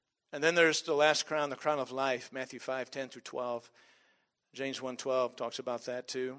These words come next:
Revelation two nine and ten. It's called the martyr's crown. The way things are going in America today,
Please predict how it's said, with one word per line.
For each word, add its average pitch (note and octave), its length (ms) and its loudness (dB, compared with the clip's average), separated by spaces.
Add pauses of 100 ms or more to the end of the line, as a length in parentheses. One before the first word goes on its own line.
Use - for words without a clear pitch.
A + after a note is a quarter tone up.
(320)
Revelation B2 440 -2
two C3+ 180 -10
nine B2+ 220 -6
and A#2 120 -12
ten. B2+ 300 -8 (280)
It's - 100 -20
called C#3 160 0
the C3 60 -4
martyr's B2 420 -2
crown. - 280 -12 (2000)
The D3+ 80 0
way E3+ 200 8
things G3 260 0
are D#3+ 80 4
going D#3+ 240 2
in C#3+ 80 -4
America C#3+ 380 2
today, A#2 420 -4